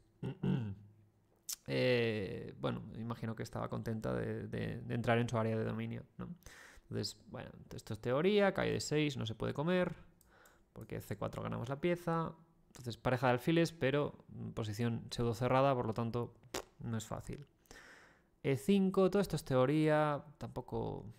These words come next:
ya os digo, no, no voy a entretenerme mucho aquí.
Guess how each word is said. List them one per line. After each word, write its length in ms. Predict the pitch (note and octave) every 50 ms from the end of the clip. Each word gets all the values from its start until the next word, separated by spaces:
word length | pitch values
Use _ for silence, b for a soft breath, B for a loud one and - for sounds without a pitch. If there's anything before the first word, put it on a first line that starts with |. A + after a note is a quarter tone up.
| - - -
ya 100 | - -
os 80 | A2
digo, 300 | - A2 G#2 G2+ F#2+ - -
no, 260 | - A2 A2+ A2 G#2+
no 100 | A2 A2+
voy 120 | A2+ A2+ A2+
a 40 | A2
entretenerme 520 | A2 G#2+ A2 G#2+ A2 A2 A2 A2 A2 A2
mucho 280 | G#2+ A2 A2 - - A2+
aquí. 220 | G#2 - C3 D3